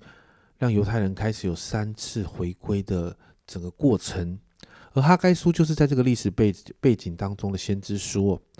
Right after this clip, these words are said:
神透过先知哈该鼓励百姓要完成圣殿重建的工作。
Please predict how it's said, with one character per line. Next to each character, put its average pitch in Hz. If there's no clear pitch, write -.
神 120
透 156
过 143
先 143
知 143
哈 135
该 139
鼓 95
励 117
百 82
姓 117
要 113
完 95
成 92
圣 95
殿 101
重 90
建 120
的 92
工 110
作。 -